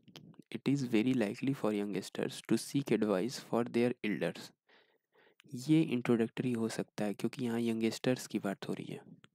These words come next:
कि वो अपने बड़-, बड़ों की क्या करते हैं, एडवाइस को नहीं सीख करते हैं।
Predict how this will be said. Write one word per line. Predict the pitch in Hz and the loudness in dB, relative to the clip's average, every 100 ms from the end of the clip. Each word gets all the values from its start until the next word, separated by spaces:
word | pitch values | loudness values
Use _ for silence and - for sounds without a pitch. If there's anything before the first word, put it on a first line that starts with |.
| - | -10
कि | - | -4
वो | 110 120 | 2 4
अपने | 127 - 117 | 2 0 -2
बड़-, | 113 107 113 - | 0 -2 -4 -10
बड़ों | 101 113 120 127 | -2 0 0 -2
की | 123 | -4
क्या | - 131 | -2 0
करते | 107 - 104 | -2 -4 -4
हैं, | |
एडवाइस | 98 107 117 | -2 -2 -2
को | - 113 | -4 -4
नहीं | 110 | -2
सीख | 110 - 95 | -4 -6 -6
करते | - - - | -6 -8 -8
हैं। | 107 | -12